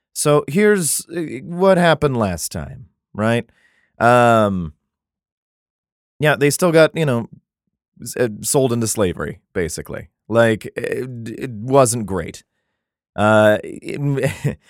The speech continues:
<laughs> and while all these promises of, like, "I fucking hate you, motherfuckers,"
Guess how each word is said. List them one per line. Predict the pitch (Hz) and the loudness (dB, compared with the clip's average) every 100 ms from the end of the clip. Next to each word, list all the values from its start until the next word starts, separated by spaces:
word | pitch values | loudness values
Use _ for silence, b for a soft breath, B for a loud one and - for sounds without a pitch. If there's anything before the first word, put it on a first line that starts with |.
| _ | _
<laughs> | _ | _
and | - 131 | -2 4
while | 147 135 | 6 8
all | 156 | 6
these | 151 135 | 6 2
promises | - 139 135 127 120 107 | 2 4 4 0 -2 0
of, | 113 | 2
like, | 120 127 131 | 4 2 4
"I | 156 170 160 156 | 6 6 6 4
fucking | 110 - - 160 151 156 151 147 143 | -2 -8 2 2 4 4 4 2 -2
hate | 123 120 135 151 151 - - | -2 -2 2 2 2 -2 -2
you, | 135 143 143 127 | 0 2 0 -2
motherfuckers," | 127 143 143 139 135 131 - - 127 123 120 110 | -4 0 2 2 2 0 -8 -4 -4 -2 -4 -4